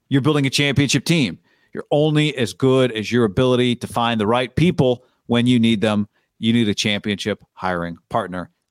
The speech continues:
That's where Indeed comes in. Pick what skills are important to you from over one hundred thirty-five assessments and get a clear view of your top talent's abilities faster. Indeed delivers one and a half times more hires than even internal referrals, according to Talent Nest.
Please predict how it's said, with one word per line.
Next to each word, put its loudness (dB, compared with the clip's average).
That's -4
where -6
Indeed -6
comes -6
in. 0
Pick -2
what 0
skills -2
are 2
important 0
to 2
you 4
from 0
over 0
one 0
hundred 0
thirty-five 0
assessments 0
and -6
get -2
a 0
clear 2
view 4
of 0
your 2
top -4
talent's -4
abilities 0
faster. -2
Indeed 2
delivers 0
one 0
and -4
a -2
half -4
times -2
more 0
hires -2
than 0
even 2
internal -2
referrals, 0
according -2
to -10
Talent -4
Nest. -16